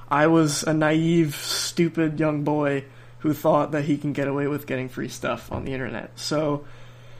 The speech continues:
for whatever reason, I, I told my mom that I did this, and she didn't really seem to care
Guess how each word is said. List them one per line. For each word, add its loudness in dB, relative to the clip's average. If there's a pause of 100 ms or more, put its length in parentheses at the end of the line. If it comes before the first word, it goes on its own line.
(600)
for 2
whatever 12
reason, 10
I, 6 (120)
I -2
told 2
my 4
mom 6
that 0
I 0
did -4
this, -8
and -8
she 0
didn't 6
really 8
seem 4
to -2
care -4